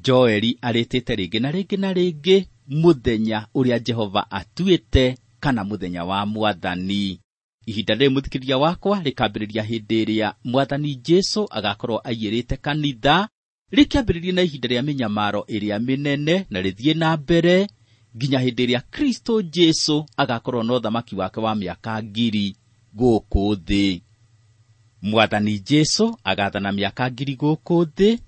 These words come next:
gũcoke gũkinye ihinda Shaitani ohorwo kwa ihinda, na thutha wa ũguo gũkorwo kwĩna ituĩro rĩa mũthia, hĩndĩ ĩrĩa andũ magatuĩrwo ciira mbere ya gĩtĩ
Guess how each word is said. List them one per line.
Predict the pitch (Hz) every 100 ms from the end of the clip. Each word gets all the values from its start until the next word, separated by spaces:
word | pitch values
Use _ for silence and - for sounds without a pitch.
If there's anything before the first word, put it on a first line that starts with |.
| _
gũcoke | 226 247 262 254
gũkinye | 165 - 165 165
ihinda | 165 135 127 123 123 -
Shaitani | - 127 117 - 143 143 139 113 110 -
ohorwo | 131 120 113 113
kwa | - 104 92
ihinda, | - 123 104 76 120 170 202 _ _ _ _
na | 113 117
thutha | 113 107 120
wa | 120 175 240
ũguo | 214 202 196 180 185 - _ _ _ _ _ _ _ _ _
gũkorwo | 147 143 262 - 208 202 202 202 -
kwĩna | - 165 180 -
ituĩro | 214 - 269 302 226
rĩa | 175 143 160
mũthia, | 175 127 120 113 135 156 - -
hĩndĩ | 185 143 175 156
ĩrĩa | 147 -
andũ | 185 180 247
magatuĩrwo | 185 156 156 - 254 220 175
ciira | 165 - 208 170 147 147 151 - _ _ _
mbere | 139 110 165 147
ya | 147 143
gĩtĩ | 135 -